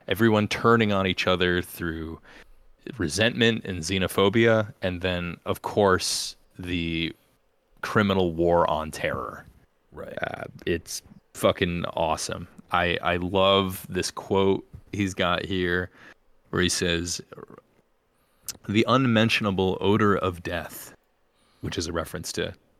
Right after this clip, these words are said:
Speaker 1: his father's summary of Auschwitz. He goes, "The unmentionable odor of death still offends as we commemorate two years of squandered chances to bring the community of nations together.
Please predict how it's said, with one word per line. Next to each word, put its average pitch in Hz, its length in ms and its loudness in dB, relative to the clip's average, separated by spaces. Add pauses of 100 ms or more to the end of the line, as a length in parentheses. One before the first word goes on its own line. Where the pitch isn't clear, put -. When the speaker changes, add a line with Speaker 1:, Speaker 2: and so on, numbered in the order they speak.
(300)
Speaker 1:
his 85 220 -4
father's 80 840 -4
summary 85 540 -4
of 85 360 -8
Auschwitz. 90 540 -2 (600)
He 101 100 2
goes, 95 300 2 (100)
"The 107 140 4
unmentionable 110 880 4
odor 98 280 4
of 85 160 -2
death 87 460 -6
still 107 680 2
offends 80 760 -6
as 85 160 -6
we 85 200 -6
commemorate 92 720 -4 (360)
two 147 280 0
years 110 440 2
of - 180 -12
squandered 101 720 0
chances 92 500 -4
to 95 100 -6
bring 95 220 -2
the 87 100 -4
community 87 500 -6
of 80 100 -10
nations 87 380 -4
together. 85 500 -4